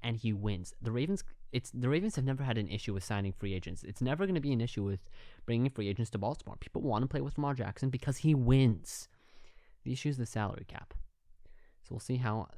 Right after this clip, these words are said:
that all goes down with the salary cap, which you can only get creative to a certain point, but I guarantee you, salary cap's going up. There's the new s-, the, there was a new T V deal with all the N F L networks. The teams will be getting a check of, starting in twenty twenty-three, of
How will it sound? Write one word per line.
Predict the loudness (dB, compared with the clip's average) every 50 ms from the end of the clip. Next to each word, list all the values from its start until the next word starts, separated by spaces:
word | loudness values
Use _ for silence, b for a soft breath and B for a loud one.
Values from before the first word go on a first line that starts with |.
| -8
that | -4 -2 -2 -2 -2 -2
all | -4 -4 -2
goes | -2 -2 -2 -2 -2
down | -2 -2 -2
with | -2 -4
the | -6 -6
salary | -4 -4 -2 -2 -2 -4
cap, | -4 -6 -6 -6 -6 -6
which | -8 -6 -6 -6 -6 -8 -10 -14 -14 -14 -16 -18 b b b b b b b b b
you | b -2
can | 2 4 4 4 4
only | 4 4 4 6
get | 4 4 2
creative | 2 2 2 2 2 0
to | -2
a | -2
certain | 0 2 2 2 2
point, | 2 2 2 2
but | 2 0
I | -2 -2
guarantee | 0 0 0 0 0 0 -2 -2
you, | -2 -4 -6 -12 _ _ _ _ B B B B B
salary | B -4 -2 -2 0 0
cap's | 0 -2 -2 -2 -2
going | 0 2 2 2 4 2 2
up. | 2 0
There's | 0 -2 0
the | 0 0 0 2
new | 2 2
s-, | 0 -2 -6 -10
the, | -8 -8 -6 -4 -4 -2 -2
there | -2 -2
was | -2 -2
a | -2
new | -2 -2
T | -2 -4 -4 -4
V | -2 -2
deal | -2 0 0 0
with | -2 -4 -6 -10 -14 -16 -14 -10
all | -8 -8 -8
the | -6 -6
N | -6
F | -8 -8 -6
L | -8
networks. | -6 -6 -6 -6 -6 -8 -8 -8
The | -8 -8 -10 _ _ -8
teams | -2 0 0 0 0
will | 0
be | 0 0
getting | 0 0 0 0 0 -2
a | -4
check | -6 -6 -6 -6 -6
of, | -8 -12 -12 -14 -20 -20 b b b b b b b b b
starting | -6 0 2 4 4 4 4
in | 2 0
twenty | 0 0 0 0 0
twenty-three, | 0 -2 -2 -2 -4 -6 -4 -4 -2 -2 -2
of | -4 -8